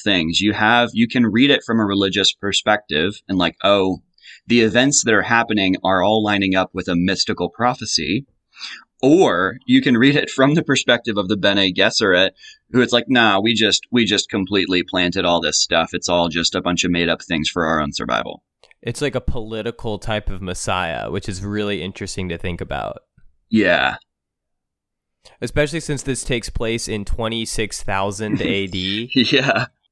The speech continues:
Speaker 2: So, like, there's ideas of, like, biblical story that they kind of tie into their fake or real religion, however you look at it.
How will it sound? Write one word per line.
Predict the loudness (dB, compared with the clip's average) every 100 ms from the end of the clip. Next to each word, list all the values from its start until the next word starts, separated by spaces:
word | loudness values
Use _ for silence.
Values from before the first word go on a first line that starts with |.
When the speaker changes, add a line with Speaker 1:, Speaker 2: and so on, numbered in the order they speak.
| _ _ _ -8
Speaker 2:
So, | -2 0 0 -2
like, | -2 -4 -2
there's | -2 0 0
ideas | -2 -2 -4 0 0 0
of, | -4 -2
like, | -4 -4 -6
biblical | -6 -4 -4 -6 -6 -4 -2 -2 -2 -4
story | -10 -10 -6 -4 -4 -4 -4
that | -4
they | -6
kind | -6 -6 -6
of | -8
tie | -4 -2 0
into | -2 -4 -8 -10 -8 -8 -4
their | -4 -2 -4 -6 -10
fake | -16 -6 -4 -4 -4
or | -6 -6
real | -6 -4 -4 -4
religion, | -4 -4 -4 -6
however | -4 -4 -4 -6
you | -6
look | -6
at | -6 -6
it. | -6 -8